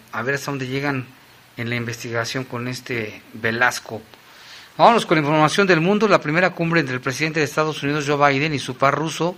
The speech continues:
fue constructiva. Esto lo aseguró el mismo Vladimir Putin tras el encuentro de tres horas y media en Ginebra. "Las conversaciones fueron absolutamente constructivas", dijo el, el presidente de Rusia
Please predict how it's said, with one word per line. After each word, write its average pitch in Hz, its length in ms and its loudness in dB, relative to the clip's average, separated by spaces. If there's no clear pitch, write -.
fue 190 180 2
constructiva. 196 640 0
Esto 202 160 0
lo 180 80 4
aseguró 147 380 0
el 196 60 0
mismo 185 300 0
Vladimir 147 440 0
Putin 170 500 -2
tras 127 200 0
el 143 120 0
encuentro 165 580 2
de 127 160 0
tres 147 260 -2
horas 156 280 2
y 123 60 -2
media 139 320 2
en 127 100 0
Ginebra. 165 580 4
"Las 127 180 0
conversaciones 143 600 2
fueron 156 200 2
absolutamente 139 680 -2
constructivas", 139 720 -2
dijo 123 460 -4
el, 113 360 -8
el 110 100 -4
presidente 127 460 -2
de 135 80 4
Rusia 143 340 -2